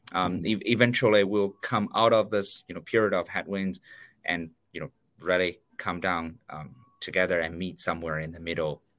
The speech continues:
Speaker 1: for the benefit of the long-term development of DeFi.
Speaker 2: Yeah, and y-, and it happens in a lot of different other technologies as well. When they're innovating, you know, they're pushing the limits of what they can break, what they can do, what they can get away what,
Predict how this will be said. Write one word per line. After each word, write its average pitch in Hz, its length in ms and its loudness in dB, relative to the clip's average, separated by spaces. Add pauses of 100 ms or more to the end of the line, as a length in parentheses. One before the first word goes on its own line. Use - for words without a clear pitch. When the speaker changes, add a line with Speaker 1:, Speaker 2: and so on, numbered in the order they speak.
(140)
Speaker 1:
for - 420 -4
the 78 120 -4
benefit 80 500 -6
of - 200 -12
the 78 60 -18
long-term 78 460 -12
development - 640 -14
of - 180 -16
DeFi. - 160 -20 (760)
Speaker 2:
Yeah, 117 320 6
and 135 300 -4
y-, 147 180 -6
and 151 140 6
it 156 60 8
happens 156 480 4
in 107 60 6
a 92 40 6
lot 85 380 6
of 82 220 -2
different 82 500 -2 (340)
other 82 300 6
technologies 80 760 0
as 80 160 -6
well. 82 560 6 (160)
When 95 300 0
they're 85 160 4
innovating, 82 640 0
you 80 100 -8
know, 76 320 0 (100)
they're 92 200 6
pushing 135 460 4
the 87 100 0
limits 87 460 0
of 78 220 -2 (280)
what 120 180 4
they 110 120 4
can 78 180 -8
break, 80 340 0
what 85 160 0
they 82 100 -2
can 78 180 -14
do, 82 260 0
what 80 140 -2
they 80 120 0
can 85 120 -16
get 80 120 -2
away 82 300 2
what, 80 300 0